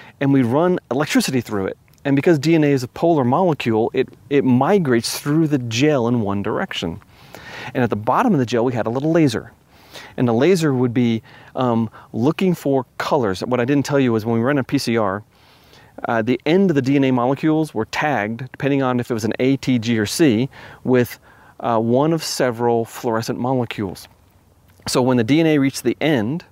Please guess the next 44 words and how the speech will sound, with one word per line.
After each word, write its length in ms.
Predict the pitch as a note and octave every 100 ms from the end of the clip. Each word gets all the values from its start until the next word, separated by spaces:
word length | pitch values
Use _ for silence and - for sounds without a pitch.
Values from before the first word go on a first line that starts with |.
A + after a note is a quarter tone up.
| _ _ _ _ - - -
the 180 | B2+ A#2
laser 280 | B2 E3 C3+
would 120 | A#2+
say, 280 | A#2 G#2+ -
"Blue, 380 | A2 F3 D3 F2 -
red, 260 | D#3 B2
green, 320 | G#2 D#3+ G#2+ F#2
blue, 160 | - E3+
blue, 340 | C3 E3+ G#2 G2+
yellow, 280 | D3 C3+ G2 -
uh, 60 |
yellow, 260 | C3+ D3+ C3
orange," 360 | D#3 D#3 G#2+
whatever 260 | G2+ C#3 D3
the 60 | C#3
four 180 | D#3
colors 320 | D#3 D3+ C3+ C3+
were. 220 | A#2+ F#2+ - -
It 40 | C3+
was 80 | C#3+
just 120 | -
in 120 | C3
a 40 |
sequence 380 | B2 G3+ F3+ A#2+
of 120 | A2+
blue, 180 | A#2+ D3+
blue, 180 | C#3 D3
blue, 240 | C3+ D3
green, 260 | B2 C#3+ B2
green, 240 | C3+ C3+
blue, 220 | A#2+ D3 B2
orange, 320 | B2+ C3+ A2+
orange, 320 | - C3+ A2+
red, 160 | C3 B2
yellow, 240 | C3+ B2+
yellow, 220 | B2+ C#3
yellow, 280 | B2 C#3+ C3
blue. 280 | A2 D3 G#2 - - - - - -
And 340 | C#3 C3 B2 A#2 - _ _ _ _ -
then 220 | D3 C3+
the 100 | B2+
computer 320 | - B2 F#3
would 120 | C3
say, 180 | - A#2+